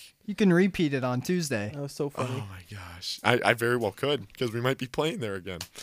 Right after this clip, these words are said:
Speaker 3: But that is the bracket. Um, after the show, the three of us are going to record intros to them. We're gonna post the timestamps if we can find them. There's a couple that I couldn't find, um, where Caleb,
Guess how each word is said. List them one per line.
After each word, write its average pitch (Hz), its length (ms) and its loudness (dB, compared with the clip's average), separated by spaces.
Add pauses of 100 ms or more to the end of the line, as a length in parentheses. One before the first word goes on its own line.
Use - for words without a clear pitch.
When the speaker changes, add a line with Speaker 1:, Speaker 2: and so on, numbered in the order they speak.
(1120)
Speaker 3:
But 170 100 10
that 262 160 12
is 311 100 12
the 214 80 8
bracket. 202 720 12 (220)
Um, 170 520 12
after 214 320 12
the 196 100 8
show, 185 420 12 (140)
the 160 80 -4
three 185 240 6
of 180 60 10
us 180 200 10
are 156 140 4
going 165 220 6
to 151 60 4
record 165 420 6
intros 175 500 8
to 180 80 6
them. 185 320 8 (180)
We're 131 140 0
gonna 143 160 6
post 165 320 6
the 151 80 0
timestamps 165 720 6
if 139 120 0
we 196 100 2
can 175 160 4
find 170 360 10
them. 127 160 8
There's 131 200 6
a 147 40 6
couple 175 380 4
that 160 120 8
I 143 60 10
couldn't 139 300 4
find, 127 500 2
um, 110 280 4 (480)
where 120 160 0
Caleb, 127 520 4